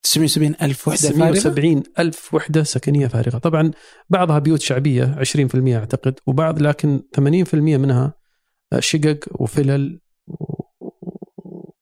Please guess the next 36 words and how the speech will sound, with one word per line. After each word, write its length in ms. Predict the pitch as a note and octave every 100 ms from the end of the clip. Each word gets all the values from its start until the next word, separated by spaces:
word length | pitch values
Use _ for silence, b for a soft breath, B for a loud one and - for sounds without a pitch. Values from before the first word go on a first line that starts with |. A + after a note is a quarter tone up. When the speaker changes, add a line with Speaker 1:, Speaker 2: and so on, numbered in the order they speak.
| _ _ -
Speaker 2:
طبعًا 240 | C#3 C3+
Speaker 1:
من 180 | C#3+ G#3+
هي 80 | F3
حقتها 400 | - C3 D3+ A#2+
يعني؟ 220 | A#2+ A#2+ _ _ _ _ _ _ -
Speaker 2:
ما 120 | G3+
أدري، 200 | F3 C#3+
فارغة. 360 | C#3 F3 D3+ B2 - _ -
Speaker 1:
كيف؟ 160 | D3
Speaker 2:
ما-، 280 | F3 F#3+ E3
شاغرة. 500 | - G3 C#3 B2 - -
طبعًا 280 | D#3+ E3
هذا 180 | D3+ F3
في 80 | -
ألفين 220 | D#3 F3+
وعشرة. 400 | D#3+ E3 A#2 - _ _ -
أتوقع 320 | - E3+ D3
الآن 180 | D#3+ D3
زاد 220 | E3 D#3
ال-، 680 | B2+ A#2+ B2 C3 C3+ D3 D3
ف-، 460 | C#3+ C3+ E3 E3 C#3
لأن 160 | D3+ D3+
آخر 240 | E3 D3+
إحصاء 280 | C3+ - D3+
تعداد 300 | C#3 C#3 C#3
سكاني 320 | - - D#3
في 60 | C#3
ألفين 200 | - C#3+
وعشرة. 280 | C3+ D#3 D3+ b b b E3
الآن 180 | E3
أعت-، 160 | D#3+ D3+
أعتقد 420 | D3 C#3 - D3
أنها 180 | D#3 C#3
زاد 240 | C#3+ C#3+
ال-، 300 | A#2+ B2 -
الموضوع. 460 | C3+ B2+ B2 A#2